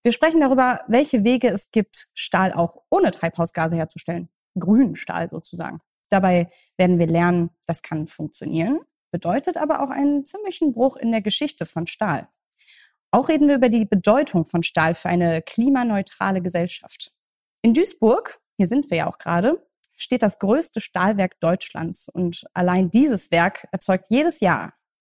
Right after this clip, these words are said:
zwanzig Millionen Tonnen C O zwei. Das hört sich nicht nur nach viel an, das ist auch viel. Zwanzig Millionen Tonnen sind knapp zwei Komma fünf Prozent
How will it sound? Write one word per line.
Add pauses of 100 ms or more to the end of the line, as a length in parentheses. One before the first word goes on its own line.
(140)
zwanzig
Millionen
Tonnen
C
O
zwei. (1040)
Das
hört
sich
nicht
nur
nach
viel
an,
das
ist
auch
viel. (380)
Zwanzig
Millionen
Tonnen
sind
knapp
zwei
Komma
fünf
Prozent